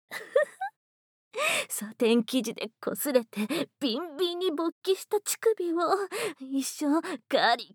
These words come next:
カリカリカリ。あー、ダメよ。行くな。お前の主人は誰？そうよ、私。この私よ。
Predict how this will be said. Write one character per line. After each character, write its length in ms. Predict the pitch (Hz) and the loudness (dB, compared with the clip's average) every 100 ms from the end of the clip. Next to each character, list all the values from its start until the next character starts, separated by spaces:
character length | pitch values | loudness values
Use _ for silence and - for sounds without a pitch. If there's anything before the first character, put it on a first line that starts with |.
| - | 0
カ 200 | 392 - | 2 2
リ 200 | 302 - _ | -4 -10 _
カ 180 | 415 370 | -2 -2
リ 140 | 381 339 _ | -4 -6 _
カ 80 | - 466 | -6 -2
リ。 220 | 453 523 - - - - - - - _ _ _ _ 381 | 2 0 -2 -14 -12 -12 -16 -20 -20 _ _ _ _ 0
あ 520 | 339 - - - - 440 508 554 571 370 | 0 0 -6 -8 -10 -10 -10 -4 -2 -2
ー、 40 | 190 | -4
ダ 320 | 165 185 214 | -2 4 4
メ 360 | 214 233 254 233 | 4 4 4 6
よ。 220 | 226 277 247 247 | 6 4 -2 -6
行 260 | 262 302 - | -2 -2 -2
く 260 | - 349 359 | -6 0 2
な。 480 | 277 277 330 277 247 311 339 208 | 2 4 2 0 -4 -8 -8 -6
お 160 | 190 | -6
前 180 | 240 349 | -6 -4
の 100 | 370 | -4
主 220 | 339 403 | 0 0
人 220 | 415 359 | 2 2
は 120 | 240 190 | 2 0
誰？ 200 | 220 381 571 311 254 508 554 - 523 679 605 370 _ 339 - _ _ _ - 311 330 349 - 415 | 0 0 0 0 0 -2 -4 -4 0 4 4 2 _ -12 -12 _ _ _ 4 4 4 -4 2 2
そ 520 | - - 240 294 302 277 | 0 -6 -2 2 6 6
う 80 | |
よ、 400 | 233 233 277 269 | 4 4 8 8
私。 760 | 240 233 254 302 - 320 330 330 392 494 - | 8 2 -2 -2 -2 0 2 0 -2 -6 -6
こ 180 | - - | -8 2
の 200 | 262 302 | 6 6
私 640 | 190 214 254 320 - 381 381 | 6 4 0 -2 -4 -8 -6
よ。 360 | 370 359 370 | -4 -4 -4